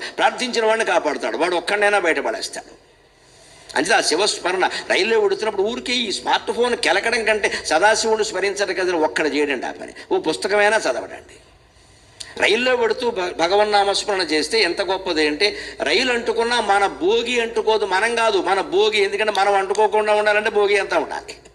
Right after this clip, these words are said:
మన పక్కవాడు అంటుకున్నాక మనం అంటుకోవాల్సిందే కదా. మనం చేస్తే భోగిలో అందరినీ కాపాడిన వాడు అవుతాం. అంత గొప్పది స్మరణ.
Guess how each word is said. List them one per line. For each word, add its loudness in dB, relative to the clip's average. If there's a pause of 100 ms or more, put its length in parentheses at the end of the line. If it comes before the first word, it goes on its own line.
(680)
మన 0
పక్కవాడు 2
అంటుకున్నాక 0
మనం 4
అంటుకోవాల్సిందే 0
కదా. 2 (200)
మనం 2
చేస్తే 0
భోగిలో 0
అందరినీ 0
కాపాడిన 2
వాడు -2
అవుతాం. -14
అంత -2
గొప్పది 0
స్మరణ. -4